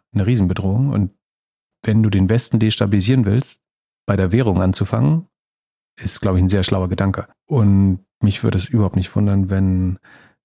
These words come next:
wenn Russland versucht, entweder durch Desinformation oder auch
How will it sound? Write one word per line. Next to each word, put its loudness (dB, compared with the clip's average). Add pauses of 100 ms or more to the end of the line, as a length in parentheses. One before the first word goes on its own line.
(240)
wenn 2
Russland -2 (580)
versucht, -2
entweder 2
durch -2
Desinformation 0
oder 2
auch -2